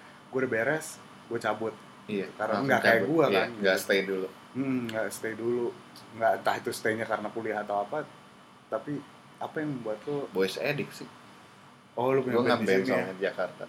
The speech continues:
Speaker 1: Hmm.
Speaker 2: Iya
Speaker 1: Gitu.
Speaker 2: sih, itu, itu
Speaker 1: Gitu
Speaker 2: sih
Speaker 1: ya?
Speaker 2: yang akhirnya gue memutuskan untuk, "Ya udahlah." Dan, aduh, ini sensitif sih. Ya, pokoknya Boys Edik yang
Speaker 1: Iya,
Speaker 2: paling
Speaker 1: iya.
Speaker 2: utama.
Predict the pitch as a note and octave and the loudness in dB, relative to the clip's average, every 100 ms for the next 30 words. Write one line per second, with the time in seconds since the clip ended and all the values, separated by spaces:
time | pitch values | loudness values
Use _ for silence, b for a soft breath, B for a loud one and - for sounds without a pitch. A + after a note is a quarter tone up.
0 | - C#3 C3 B2+ A#2+ - - - - - | -14 -12 -12 -12 -16 -20 -20 -20 -20 -20
1 | - - - - - - - - - A2+ | -20 -20 -20 -20 -20 -20 -20 -20 -8 -2
2 | A2 - G#2+ G2+ - F#2+ - B2 C3+ - | -2 -2 -4 -6 -6 -12 0 2 2 4
3 | A#2+ A#2+ G#2 G2+ G2+ - - - - G#2 | 4 4 2 -2 -10 -18 -20 -10 -4 0
4 | G2+ B2 A2 A2+ A2 G#2 G#2 - A2 G2+ | 2 2 2 0 0 -2 -4 -6 -6 -6
5 | G2+ - - - G2 F#2+ G#2+ B2 - - | -8 -12 -18 -10 -4 -2 -2 -4 -18 -20
6 | - - A#2 A2+ A2 A2+ - - - - | -20 -12 4 4 4 -6 -14 -20 -20 -20
7 | - - - - - - - - - - | -20 -20 -20 -20 -20 -20 -20 -20 -20 -20
8 | - - G#2 G2+ G2+ F#2 F2+ F2+ G2+ - | -14 -6 -4 -4 -4 -6 -4 -4 -4 -2
9 | G2+ - - - - - G2+ G2 G2 A2 | -6 -6 -20 -20 -20 0 4 4 4 2
10 | A#2 G2+ G2+ G2 G#2+ G2 A#2+ A2+ G#2+ G2+ | 4 4 2 0 -2 -2 2 2 2 -2
11 | E2+ E2 | -4 -8